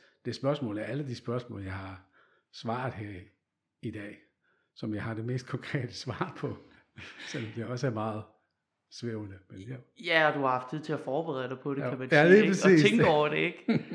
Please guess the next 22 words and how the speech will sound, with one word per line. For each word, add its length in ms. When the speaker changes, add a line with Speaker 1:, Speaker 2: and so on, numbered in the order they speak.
Speaker 1:
<laughs> 60
Speaker 2:
Øhm, 480
Art, 180
jeg 80
kunne 120
godt 140
tænke 220
mig 100
at, 340
at 60
snakke 300
lidt, 240
øh, 460
om 140
drømme 460
med 200
dig. 180
Øhm, 1120
om 140
du 60
har 280
nogle, 420